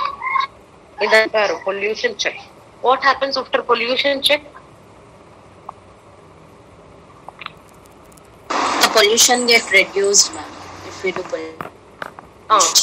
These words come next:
Speaker 1: ah, ah, efficiency ఉన్నటువంటి, ఇంజన్స్ ఉన్నటువంటి automobiles కి మాత్రమే పర్మిషన్ ఇవ్వాలి. Even now, a rule has come that after fifteen years, uh, they should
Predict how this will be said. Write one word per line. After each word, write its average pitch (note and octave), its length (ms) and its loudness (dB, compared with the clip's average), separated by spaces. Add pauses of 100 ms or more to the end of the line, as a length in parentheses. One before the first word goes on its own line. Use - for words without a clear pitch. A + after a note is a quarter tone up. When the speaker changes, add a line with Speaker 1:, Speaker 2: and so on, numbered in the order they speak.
(460)
Speaker 1:
ah, F3 400 2 (140)
ah, F#3 120 2 (100)
efficiency B3+ 640 -2 (240)
ఉన్నటువంటి, F#3+ 460 0 (100)
ఇంజన్స్ A#3+ 500 0
ఉన్నటువంటి G3 480 2 (240)
automobiles F3+ 580 0 (260)
కి F#3+ 80 -12 (120)
మాత్రమే A#3+ 420 2 (580)
పర్మిషన్ F#3 540 2
ఇవ్వాలి. C#3+ 260 -4 (120)
Even A#3 180 0 (100)
now, G#3 120 2 (320)
a E3 120 -4
rule G#3+ 260 0
has F#3+ 200 -4
come G3+ 220 -4
that A#3 180 -4
after - 160 -8 (100)
fifteen G3 360 -8
years, G#3 200 2 (180)
uh, E3+ 160 0 (540)
they G3 180 2
should G#3+ 180 -2